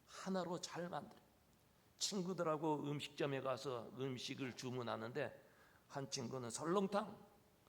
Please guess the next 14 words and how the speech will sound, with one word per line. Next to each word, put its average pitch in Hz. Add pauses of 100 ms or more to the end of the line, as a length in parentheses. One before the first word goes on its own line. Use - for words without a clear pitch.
(300)
한 147
친구는 147
갈비탕, 190 (720)
또 185
하나는 185
김치찌개. 214 (920)
각각 180
이렇게 170
시면, 180
시키면 170 (340)
음식, 160 (320)
음식점 165
조-, 165
종업원이 156